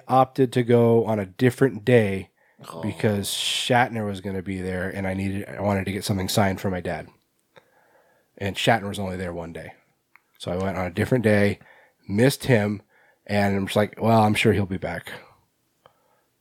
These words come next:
Speaker 1: So, and it's, you know, it's, there are people in your life that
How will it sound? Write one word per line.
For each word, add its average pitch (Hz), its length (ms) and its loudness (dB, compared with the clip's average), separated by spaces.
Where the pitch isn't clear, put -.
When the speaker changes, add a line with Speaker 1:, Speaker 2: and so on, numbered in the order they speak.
Speaker 1:
So, - 360 -14
and 233 100 8
it's, 233 300 4
you 226 240 0
know, 214 100 10
it's, - 200 2
there 190 120 8
are 190 60 8
people 226 400 8
in 180 100 10
your 151 160 6
life 127 400 4
that 110 320 -2